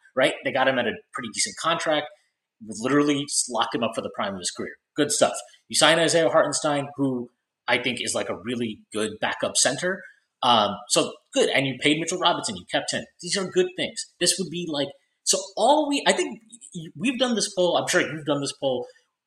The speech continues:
If you ask Knicks fans, what was more important this offseason, get Donovan Mitchell or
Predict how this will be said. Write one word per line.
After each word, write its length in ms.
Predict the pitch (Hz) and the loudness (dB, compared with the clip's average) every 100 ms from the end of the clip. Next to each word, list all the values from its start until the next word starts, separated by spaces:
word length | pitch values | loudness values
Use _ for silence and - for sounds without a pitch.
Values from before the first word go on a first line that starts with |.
| _ - - _ _ _ _ _ | _ -20 -20 _ _ _ _ _
If 140 | 202 190 | -2 4
you 120 | 269 | 8
ask 260 | 277 277 208 | 8 8 2
Knicks 200 | 175 - | -2 -4
fans, 400 | 78 - - - _ _ _ _ _ _ - | -6 -6 -10 -12 _ _ _ _ _ _ -8
what 280 | 127 170 196 | 4 4 6
was 160 | 185 | 0
more 160 | 160 151 | 2 -2
important 380 | 131 - 113 - | -2 -4 -4 -4
this 120 | - | -4
offseason, 400 | 95 - 87 90 | -4 -6 -10 0
get 200 | 143 - | 0 2
Donovan 340 | 156 156 160 | 2 2 0
Mitchell 400 | 131 113 104 98 _ _ _ _ | -4 -4 -6 -10 _ _ _ _
or 240 | 139 123 | -2 -2